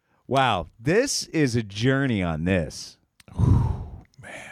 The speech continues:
Speaker 1: These guys, I'm surprised they're all still alive.
Speaker 2: Yeah, that's the first thing.
Speaker 1: Yeah.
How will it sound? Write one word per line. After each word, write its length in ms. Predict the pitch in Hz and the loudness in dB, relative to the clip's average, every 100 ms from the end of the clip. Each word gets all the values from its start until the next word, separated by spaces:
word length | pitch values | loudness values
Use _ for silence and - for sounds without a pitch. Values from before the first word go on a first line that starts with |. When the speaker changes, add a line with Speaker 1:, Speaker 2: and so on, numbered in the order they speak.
| - _ | -20 _
Speaker 1:
These 260 | 156 254 233 | 0 0 0
guys, 640 | 165 131 113 110 110 - _ _ | 0 2 2 2 0 -4 _ _
I'm 180 | 165 233 | -2 -2
surprised 460 | 254 208 196 165 143 | -2 0 2 2 2
they're 120 | 143 | 2
all 180 | 120 110 | 2 0
still 280 | - 113 | 0 0
alive. 380 | 90 80 80 71 | 2 -2 -4 0
Speaker 2:
Yeah, 100 | 139 131 | 2 2
that's 180 | 160 - | 2 0
the 80 | |
first 320 | - 120 107 - | 0 2 0 -4
thing. 140 | - - - | -14 -16 -4
Speaker 1:
Yeah. 280 | 120 104 | 0 0